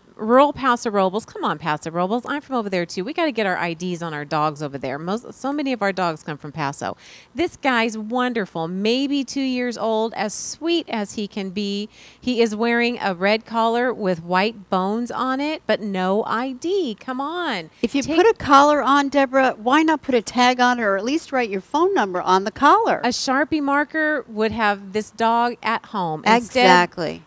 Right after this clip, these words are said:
Speaker 1: this precious creature is down here. Please come and pick up your dog or somebody come adopt this wonderful guy. His I D number is one eight four one seven seven.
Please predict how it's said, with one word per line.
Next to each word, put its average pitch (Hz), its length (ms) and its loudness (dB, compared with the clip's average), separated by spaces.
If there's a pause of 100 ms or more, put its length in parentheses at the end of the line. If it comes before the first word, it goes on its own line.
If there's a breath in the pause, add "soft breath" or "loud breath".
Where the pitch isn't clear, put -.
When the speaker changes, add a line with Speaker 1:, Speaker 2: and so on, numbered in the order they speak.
Speaker 1:
this 220 120 2
precious 294 420 2
creature 277 380 -2
is 196 140 -2
down 190 240 0
here. 240 440 2 (160)
Please 330 300 -2
come 240 440 0
and 175 420 -2 (160)
pick - 180 -4
up 294 160 0
your 247 140 -2
dog 208 340 2
or 214 120 -2
somebody 269 320 -4
come 233 180 -4
adopt 175 380 0
this 165 200 -6
wonderful 165 360 -4
guy. 151 420 -2 (380 soft breath)
His 233 160 -2
I 269 240 2
D 285 120 -2
number 240 280 0
is 202 180 -2
one 247 240 0
eight 302 160 -4
four 208 420 0
one 240 380 -2
seven 208 340 -2
seven. 170 580 -4